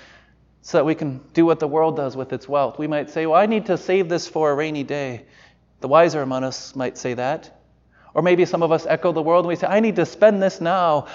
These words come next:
on myself." And no, it's not wrong to save and to spend.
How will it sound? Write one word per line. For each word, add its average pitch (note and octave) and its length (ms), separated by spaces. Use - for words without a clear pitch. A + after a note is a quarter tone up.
on D3+ 220
myself." C3+ 680
And F#3+ 80
no, G#3 120
it's F#3+ 140
not F#3 260
wrong D3 380
to D3 200
save C#3+ 580
and C3+ 100
to D3 120
spend. C3 540